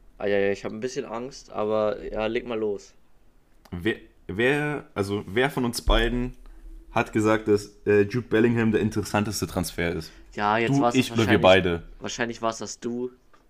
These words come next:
Speaker 2: Das waren wir beide.
Speaker 1: Echt?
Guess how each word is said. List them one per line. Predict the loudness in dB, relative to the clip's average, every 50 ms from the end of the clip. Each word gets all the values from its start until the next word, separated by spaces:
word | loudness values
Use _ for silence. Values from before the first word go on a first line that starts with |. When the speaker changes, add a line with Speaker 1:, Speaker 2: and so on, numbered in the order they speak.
| _ _ _ _ _ _ _ -20 -20 -20 _ _ _ _ _ -20 -20 -20 -20 -20 _ -10
Speaker 2:
Das | -6 -4 4 6
waren | 6 8 8
wir | 8 8
beide. | 8 8 8 6 2 -2 -8 -16 -20 -20 _ _
Speaker 1:
Echt? | -6 -4 -4 -4 -6 -10